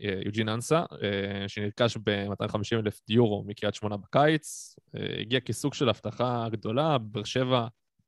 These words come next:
קראתי גם בטוויטר, גם בפייסבוק, אוהדים של, אה, הפועל באר שבע שמשווים אותו,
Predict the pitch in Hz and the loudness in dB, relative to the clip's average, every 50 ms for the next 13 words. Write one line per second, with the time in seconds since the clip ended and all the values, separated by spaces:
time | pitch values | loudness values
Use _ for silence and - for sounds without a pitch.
0 | _ _ - - 120 113 127 123 - 139 131 123 120 120 113 113 110 107 107 107 | _ _ -2 0 2 4 4 4 4 4 4 4 4 4 2 2 0 0 -2 -2
1 | 104 120 123 117 113 - 139 143 - - 123 113 107 110 113 117 110 - 127 131 | -2 0 0 0 0 2 2 2 4 4 4 4 4 4 2 0 2 2 0 2
2 | 123 123 120 113 - 101 104 - - 120 120 110 - 123 120 110 107 104 104 104 | 2 2 2 0 0 0 -4 -2 -2 -4 -4 0 2 2 2 2 2 0 -2 -4
3 | 101 104 101 - - 120 113 107 - 127 127 123 - - 107 107 104 104 101 - | -6 -6 -4 -2 0 2 2 2 2 2 2 2 2 2 0 0 -2 -6 -6 -2
4 | 117 123 139 135 131 - - 120 110 | 0 2 4 4 4 4 4 4 4